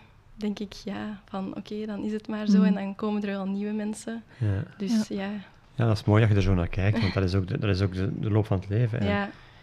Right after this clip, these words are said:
Speaker 3: je, je verdient ook de vrienden die je, die je aantrekt.
Speaker 1: Ja,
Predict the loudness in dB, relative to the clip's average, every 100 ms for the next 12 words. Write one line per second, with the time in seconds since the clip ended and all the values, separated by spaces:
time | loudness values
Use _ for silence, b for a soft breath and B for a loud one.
0 | B B B B -8 -2 0 0 -2 -4
1 | -4 -2 4 4 4 2 0 2 2 2
2 | 0 0 -2 -2 -2 -4 -4 -6 -6 -4
3 | -2 -2 -2 -2 -2